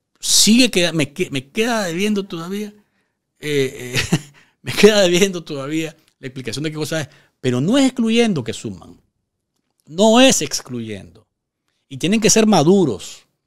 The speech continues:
si quieren que la cosa funcione. Si no, traspiés, traspiés, traspiés y otra vez al, al suelo. No hay forma de alcanzar,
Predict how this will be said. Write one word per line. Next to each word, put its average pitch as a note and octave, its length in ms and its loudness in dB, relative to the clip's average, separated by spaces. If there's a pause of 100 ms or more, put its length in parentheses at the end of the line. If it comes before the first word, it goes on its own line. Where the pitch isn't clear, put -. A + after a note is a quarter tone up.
(340)
si - 240 -8
quieren G3+ 640 4
que C#3 140 -18
la A#2+ 180 -16
cosa E3 240 -10
funcione. C#3 680 -4 (320)
Si F#3+ 220 -6
no, B3 460 -4
traspiés, G#3 760 -4
traspiés, G3+ 640 -6
traspiés G#3+ 560 -10 (460)
y B2+ 160 -6
otra D3 260 -4
vez C#3 140 -4
al, C3 280 -10 (760)
al A2+ 100 -20
suelo. C3+ 460 -10 (400)
No A#2+ 80 -10
hay C3 80 -6
forma B2 500 -8 (680)
de G#2 80 -20
alcanzar, A#2+ 560 -10